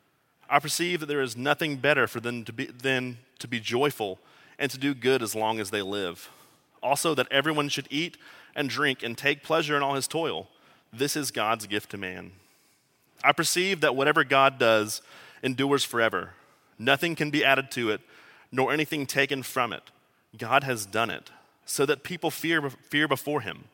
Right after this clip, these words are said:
That which is already has been. That which is to be already has been. And God seeks what has been driven away." Okay.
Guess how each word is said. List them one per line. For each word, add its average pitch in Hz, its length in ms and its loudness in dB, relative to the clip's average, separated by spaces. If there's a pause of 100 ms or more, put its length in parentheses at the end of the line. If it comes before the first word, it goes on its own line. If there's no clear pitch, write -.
(560)
That 156 300 4
which 180 180 0
is 110 320 0
already 120 340 4
has 113 300 0
been. 92 320 -12 (580)
That 131 240 2
which 139 140 2
is 139 180 0
to 117 100 -8
be 107 380 -2 (140)
already 98 300 2
has 113 300 -2
been. 80 300 -12 (480)
And 120 180 -4
God 131 280 6
seeks 123 380 -4
what 113 140 -2
has 110 140 -4
been 110 220 -2
driven 101 280 -6
away." 92 300 -6 (1400)
Okay. 101 200 -6